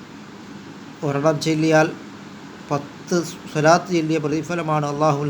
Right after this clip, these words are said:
നിന്ന് നമ്മ-, നമുക്ക് ലഭിക്കുന്നത്. അത് നാം മനസ്സിലാക്കിക്കൊണ്ട് കിട്ടുന്ന സമയം മുഴുവൻ ധാരാളം സ്വലാത്തുകൾ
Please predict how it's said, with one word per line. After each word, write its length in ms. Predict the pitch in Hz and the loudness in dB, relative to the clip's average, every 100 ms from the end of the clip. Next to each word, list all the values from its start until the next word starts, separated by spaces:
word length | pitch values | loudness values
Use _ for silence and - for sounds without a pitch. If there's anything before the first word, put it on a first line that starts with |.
| 143 | -2
നിന്ന് 140 | 139 | -2
നമ്മ-, 260 | 143 143 143 - | -2 -2 -4 -4
നമുക്ക് 240 | 139 135 131 | -4 -2 -2
ലഭിക്കുന്നത്. 480 | 131 139 - 156 - - | 0 -2 -6 -10 -12 -8
അത് 100 | 151 139 | -4 0
നാം 100 | 139 139 | 0 0
മനസ്സിലാക്കിക്കൊണ്ട് 800 | 143 147 165 151 151 139 135 - - - - - - - - - - - - - - 143 | -2 -2 2 2 2 -2 -4 -6 -12 -16 -18 -18 -16 -16 -16 -16 -16 -16 -16 -16 -10 -6
കിട്ടുന്ന 380 | 135 160 156 151 | 0 2 4 2
സമയം 300 | 156 175 180 170 | 2 2 2 2
മുഴുവൻ 260 | 165 165 156 | 2 2 6
ധാരാളം 380 | 156 165 170 170 - - - - - | 8 8 6 4 -4 -14 -18 -16 -6
സ്വലാത്തുകൾ 600 | 143 151 185 - 180 | 2 6 4 2 -4